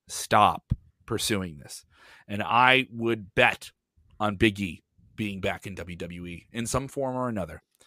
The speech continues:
I would, I'd be very, very doubtful that you would not see him on television again as a non-screen performer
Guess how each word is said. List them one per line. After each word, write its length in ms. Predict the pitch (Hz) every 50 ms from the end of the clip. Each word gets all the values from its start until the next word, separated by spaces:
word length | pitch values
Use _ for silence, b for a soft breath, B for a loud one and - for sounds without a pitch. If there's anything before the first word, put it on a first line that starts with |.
| b b
I 120 | - 98 101
would, 220 | 101 101 101 101 -
I'd 120 | 104 107
be 140 | 104 101 95
very, 460 | 87 90 90 107 117 131 127 131 123
very 180 | 113 113 110 104
doubtful 460 | 92 95 85 80 76 - - - - _ _ _ _
that 100 | - 82
you 100 | 90 101
would 120 | 101 95 95
not 200 | 90 85 87 -
see 140 | - 92
him 120 | 87 92 85
on 80 | 82
television 500 | 82 - 90 87 92 90 85 85 - - -
again 220 | 85 92 87 87 - _ _ _
as 200 | - 101 92 90
a 60 | 101
non-screen 460 | 95 92 87 90 90 - - 98 92 -
performer 460 | - 85 - 90 85 80 82 -